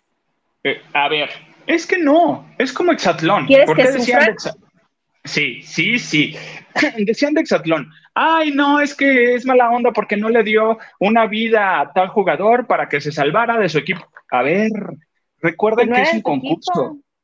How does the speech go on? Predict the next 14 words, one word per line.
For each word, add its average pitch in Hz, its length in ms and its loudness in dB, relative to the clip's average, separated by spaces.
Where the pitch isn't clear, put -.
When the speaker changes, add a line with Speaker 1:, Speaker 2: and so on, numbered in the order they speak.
Speaker 1:
Pero 156 260 2
es 170 120 -4
un 254 80 -2
concurso, 185 480 0
acuérdense 202 560 0
que 175 80 -6
es 170 80 -6
un 196 80 -2
concurso. 160 520 -6
Esto 190 240 -6
también 180 180 0
es 180 80 -8
un 165 60 -2
concurso, 123 440 -10